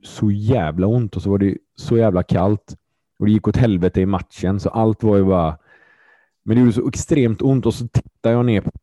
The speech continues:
knät så har jag ju t-, in. Jag ser ju ner, jag ser ju bara, det kommer inget blod för det är så kallt och det är ju runt knät där det inte är så mycket,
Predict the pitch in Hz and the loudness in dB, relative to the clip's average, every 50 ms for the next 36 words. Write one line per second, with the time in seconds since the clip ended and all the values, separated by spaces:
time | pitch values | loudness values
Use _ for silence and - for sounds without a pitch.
0 | _ _ - 120 110 90 - - 123 117 107 104 - - - - - - _ _ | _ _ -6 -4 -4 -2 0 0 2 2 2 2 0 -2 -6 -6 -6 -10 _ _
1 | _ _ _ _ _ _ _ _ _ _ _ _ _ _ _ 117 131 135 120 101 | _ _ _ _ _ _ _ _ _ _ _ _ _ _ _ -4 -2 -2 0 0
2 | 92 92 98 - - - - 160 120 107 107 107 117 131 135 135 123 107 101 101 | 0 0 -2 -2 -2 0 2 2 4 4 4 4 4 4 4 2 2 2 0 0
3 | 95 107 113 - - 139 127 123 120 110 104 98 - _ _ - 110 - 139 139 | 0 0 0 2 2 2 2 2 2 2 2 0 -4 _ _ -4 -2 0 0 2
4 | 135 123 113 113 113 113 139 156 170 170 143 113 - 123 117 113 101 - 101 - | 2 2 0 0 0 2 4 4 4 4 2 0 0 0 0 0 0 -2 -2 0
5 | - 131 143 139 113 98 - - 95 101 110 110 104 104 98 101 95 - - - | 2 2 2 2 2 0 0 0 2 2 4 4 4 4 2 0 -2 -4 -4 -4
6 | 123 123 127 123 113 - - 104 101 104 - - - 95 95 92 85 85 - - | -2 -2 -2 -2 -4 -4 -2 -2 -2 -2 -2 -2 -2 0 0 0 -2 -4 -8 -14
7 | - - - _ _ - - 95 95 92 - - 92 92 92 90 87 85 | -20 -20 -20 _ _ -8 -6 -4 -4 -4 -2 -2 0 2 2 2 0 -2